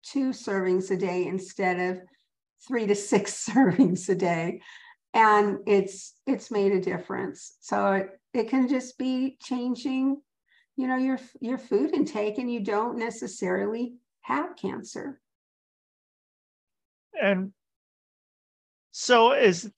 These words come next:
Speaker 2: this part of what you're going to address during, uh, the conference, or is this, is this a whole different, uh, a whole different conference?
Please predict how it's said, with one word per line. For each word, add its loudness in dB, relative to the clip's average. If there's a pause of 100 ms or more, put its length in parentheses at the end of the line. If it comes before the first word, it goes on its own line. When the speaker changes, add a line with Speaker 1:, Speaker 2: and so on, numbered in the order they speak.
Speaker 2:
this 6
part 4
of 6 (600)
what 2
you're 2
going 2
to 2 (880)
address 2
during, -2
uh, -2
the -6
conference, -4
or 4
is 2
this, -2 (440)
is -2
this 4
a 8
whole 6
different, 2 (1080)
uh, 0 (1400)
a -2
whole 6
different 4
conference? -2